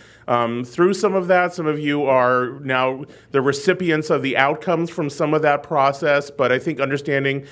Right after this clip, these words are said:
some of the historical perspective and why it's really important where we are now, um, with L R M I, how it's different from some of the work that's come before.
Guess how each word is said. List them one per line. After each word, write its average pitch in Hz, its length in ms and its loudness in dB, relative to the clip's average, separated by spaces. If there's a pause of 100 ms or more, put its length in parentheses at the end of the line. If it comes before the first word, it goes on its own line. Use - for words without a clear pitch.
(260)
some 160 200 2
of 139 60 0
the 139 60 2
historical 147 600 2
perspective 120 840 -2
and 127 340 -4
why 147 480 2
it's 143 200 -6
really 143 240 -2
important 123 560 -2
where 123 200 0
we 123 140 0
are 117 220 4
now, 90 360 -4 (340)
um, 107 240 2
with 113 240 0
L 120 160 2
R 113 160 0
M 104 140 -2
I, 107 260 0
how 117 240 0
it's 113 120 -6
different 135 380 -4
from 117 160 -10
some 117 220 -6
of 113 60 -4
the 117 80 0
work 113 280 -2
that's 120 180 -8
come 120 240 -4
before. 110 560 -2